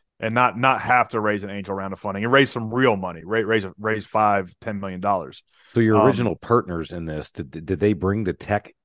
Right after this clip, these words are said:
Speaker 2: experience to you? What was
Speaker 1: No.
Speaker 2: the complementary skill sets they had?
Speaker 1: No, ideally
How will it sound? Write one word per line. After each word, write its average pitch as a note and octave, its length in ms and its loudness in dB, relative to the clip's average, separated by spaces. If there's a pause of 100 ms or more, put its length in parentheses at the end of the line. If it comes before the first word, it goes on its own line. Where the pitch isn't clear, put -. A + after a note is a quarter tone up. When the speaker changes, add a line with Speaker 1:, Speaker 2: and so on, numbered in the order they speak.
Speaker 2:
experience - 600 -4
to C3 120 -2
you? G#2 160 -2
What A2+ 160 2
was B2 80 4
Speaker 1:
No. B2+ 200 8
Speaker 2:
the G2 40 -4
complementary F#2+ 480 -2
skill G2+ 220 -2
sets - 240 -6
they E2+ 160 -2
had? C2 220 -10 (300)
Speaker 1:
No, C3 320 2
ideally D3 840 6